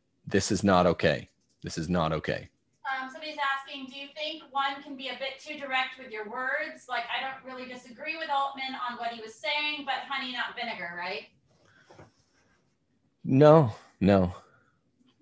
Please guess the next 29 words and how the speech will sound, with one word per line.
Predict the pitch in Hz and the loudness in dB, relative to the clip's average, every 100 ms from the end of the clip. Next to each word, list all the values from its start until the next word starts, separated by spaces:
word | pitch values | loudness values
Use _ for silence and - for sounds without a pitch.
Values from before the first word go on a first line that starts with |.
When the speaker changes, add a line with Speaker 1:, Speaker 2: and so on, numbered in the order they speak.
| _ _ - | _ _ 2
Speaker 1:
Vinegar. | 101 98 76 71 - _ _ _ _ _ _ _ _ _ _ 90 | 6 6 4 -2 -8 _ _ _ _ _ _ _ _ _ _ 4
Vinegar. | 98 85 | 6 8
We're | 120 | 10
not | 139 147 | 10 10
trying | 139 143 | 10 10
to | 107 | 8
catch, | - 90 - - - _ _ | 8 6 6 -4 -6 _ _
catch | - 85 - - 151 | 6 6 4 -4 0
bees | 98 104 104 85 | 6 8 8 6
or | 87 82 | 4 2
whatever | 82 87 82 | 4 4 4
the, | 78 - 110 | 4 2 4
<laughs> | |
the | 90 | 6
analogy | 95 98 87 87 69 69 | 8 8 8 6 2 0
is. | 67 - | 0 2
Speaker 2:
Well, | 90 | 4
Speaker 1:
We're, | 87 | 4
Speaker 2:
I | |
don't | - | -2
remember. | - - - - - | -10 -10 -12 -16 6
Speaker 1:
he's, | - 156 - 165 | 12 12 12 12
yeah, | 131 | 12
we're, | 110 123 - | 12 12 8
he, | 117 143 | 6 8
he | 131 220 | 8 8
was | 202 | 8
just, | - 117 - 127 302 - - - | 8 6 4 -4 -4 -6 -2 10
um, | 113 95 82 82 | 12 12 10 2